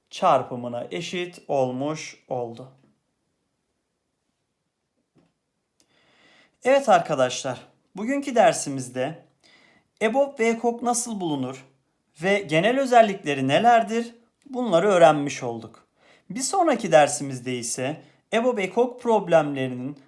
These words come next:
nasıl çözüleceğini bulacağız. Umarım eğlenceli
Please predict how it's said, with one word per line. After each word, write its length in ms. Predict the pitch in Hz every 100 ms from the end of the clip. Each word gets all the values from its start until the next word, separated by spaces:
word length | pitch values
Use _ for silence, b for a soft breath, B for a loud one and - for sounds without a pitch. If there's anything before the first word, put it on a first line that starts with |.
| -
nasıl 300 | 254 262 294
çözüleceğini 800 | - 180 160 160 147 156 147 135
bulacağız. 640 | 120 117 117 110 - - _ _ _ b b b b b b b _ _ _ _ _
Umarım 500 | 220 269 214 175 185 _ _ _ _ _ _
eğlenceli 800 | 190 214 220 214 196 151 139 160